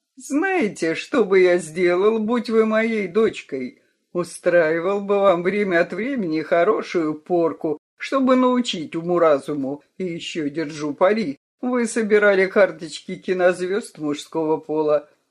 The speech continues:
Будете отрицать? Ну, тогда, значит, и романов начитались".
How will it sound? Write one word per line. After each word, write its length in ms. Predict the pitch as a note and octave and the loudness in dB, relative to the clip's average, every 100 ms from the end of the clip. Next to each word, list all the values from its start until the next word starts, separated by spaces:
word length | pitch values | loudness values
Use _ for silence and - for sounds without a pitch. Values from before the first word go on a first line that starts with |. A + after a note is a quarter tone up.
| - | -8
Будете 560 | G#3 G3+ F3+ F3+ F3 E3+ | -2 0 0 -2 2 2
отрицать? 840 | E3+ D#3+ D3 - D#3 D#3 - _ _ _ | 2 -4 -4 -2 -2 -2 -4 _ _ _
Ну, 480 | G#3 G3+ D#3+ D#3 E3+ | -6 -2 0 0 -2
тогда, 580 | A#3 C4 G#3 C#3+ D#3 E3 C4+ | 0 0 0 0 0 2 0
значит, 640 | G#3 D#3 D#3 D#3+ A#3+ A#3+ | -2 -2 -2 -2 -6 0
и 40 | |
романов 600 | A#3+ C4+ B3 C#3 E3 - | 4 4 2 -2 -4 -6
начитались". 840 | A3+ G#3 A3+ A#3 G#3+ G#3 G#3 - | -6 -4 -4 -2 -2 -2 -8 -14